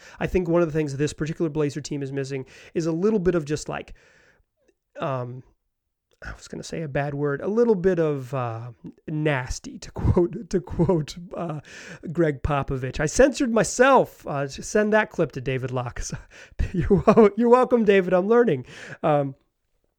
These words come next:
the ruggedness of Maurice Lucas is what I'd like to add to this Trailblazers Frankenstein. I, I, I think, um, you know, the ability to just, like,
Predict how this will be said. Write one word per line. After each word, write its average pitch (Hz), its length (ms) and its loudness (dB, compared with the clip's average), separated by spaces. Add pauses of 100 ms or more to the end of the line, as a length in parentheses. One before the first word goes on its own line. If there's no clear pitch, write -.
(400)
the 180 180 4
ruggedness 165 840 4
of 151 80 -2
Maurice 143 380 -4
Lucas 135 420 -6
is 143 140 -8
what 135 100 0
I'd 131 120 -2
like 131 180 -4
to 147 100 -12
add 135 220 -8
to 139 80 -8
this 127 160 -10
Trailblazers 131 640 -4
Frankenstein. - 800 -12
I, - 280 -10
I, 170 80 -10 (120)
I 156 120 -4
think, 147 420 -6 (420)
um, 135 420 -4
you 269 100 -2
know, 160 160 0
the 175 100 -4
ability 208 300 4
to 190 80 -8
just, 208 200 -6
like, 208 160 -2